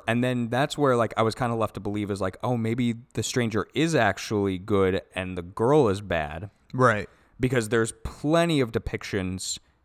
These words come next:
Speaker 1: in Asian mythology where it is that a woman can be, like, either an evil spirit or, like, a source of evil.
Speaker 2: Mm-hmm.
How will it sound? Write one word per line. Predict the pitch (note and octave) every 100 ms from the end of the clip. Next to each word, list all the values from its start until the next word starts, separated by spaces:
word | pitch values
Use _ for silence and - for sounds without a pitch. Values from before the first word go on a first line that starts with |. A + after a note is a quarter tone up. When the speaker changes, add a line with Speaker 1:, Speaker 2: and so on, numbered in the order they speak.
| _
Speaker 1:
in | A2 G#2 G2 G2 F#2+ G2 - _ - -
Asian | G#2+ G#2
mythology | G2 G2 G2 F#2 F#2+ F2+
where | F#2+ F#2+ F#2+ F2+ F2+ - _ _ _ _ _ _ _ _ -
it | G#2+
is | G2+ G2 F#2+ - - -
that | G#2+ F#2+ F#2 -
a | G#2
woman | G2 G2 F#2+ F#2 F#2
can | - G2 F#2
be, | F#2 F2+
like, | E2+ E2 - _ _ _ _ _
either | G#2 G2+ G2 G2 F#2+ F2+
an | - G#2
evil | G#2+ G2+ F2+
spirit | - - A2 G#2+ G#2 -
or, | F#2+
like, | F2+ -
a |
source | - - G2+ G2 -
of | D#2+ F2 - -
evil. | F#2 E2+ - - -
Speaker 2:
Mm-hmm. | B2+ A2+